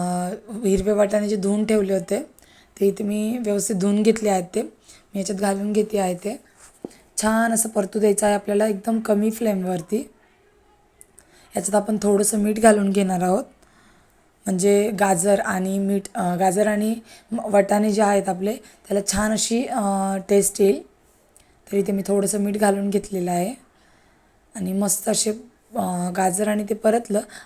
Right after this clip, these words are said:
आपल्याला, म्हणजे फिफ्टी पर्सेंट हे शिजू द्यायचं आहे. आता मी याच्यात थोडंसं लाल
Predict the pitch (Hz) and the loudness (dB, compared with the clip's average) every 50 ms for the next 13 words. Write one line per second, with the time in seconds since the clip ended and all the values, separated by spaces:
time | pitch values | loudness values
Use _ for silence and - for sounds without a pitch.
0 | _ - 208 220 233 233 240 247 247 233 220 254 220 - 233 214 220 - 240 233 | _ -8 -4 2 2 4 4 4 2 0 -2 -4 -4 -4 -4 -6 -4 -6 -2 0
1 | 240 233 196 226 240 226 247 240 - - 220 196 214 214 220 220 202 202 208 - | 0 0 0 -2 -2 -2 0 -2 0 -2 -2 -2 0 2 4 4 4 2 2 -2
2 | 190 180 180 202 262 - - _ _ _ - - - - - _ _ 240 180 - | 0 0 0 -2 -4 -8 -14 _ _ _ -20 -20 -20 -20 -20 _ _ -12 -6 -4
3 | 202 202 208 208 196 - 208 202 - 208 208 202 190 - 220 214 208 202 | -2 -2 0 -2 -2 -2 -4 0 0 0 2 2 2 2 2 4 2 2